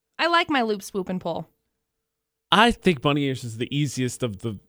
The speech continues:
Speaker 2: all of them. Ear, ear, tie, done. You already have to make one crossover. Now you just cross over with bunny ears. That's why I adopted it. I've done it since elementary school. Always thought it was the easiest. I'm,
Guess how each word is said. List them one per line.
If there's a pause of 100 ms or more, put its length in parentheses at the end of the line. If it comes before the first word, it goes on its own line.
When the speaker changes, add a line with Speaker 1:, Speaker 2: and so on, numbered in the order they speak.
(100)
Speaker 2:
all
of
them. (600)
Ear,
ear,
tie,
done. (340)
You
already
have
to
make
one
crossover.
Now
you
just
cross
over
with
bunny
ears. (480)
That's
why
I
adopted
it.
I've
done
it
since
elementary
school. (580)
Always
thought
it
was
the
easiest. (1700)
I'm,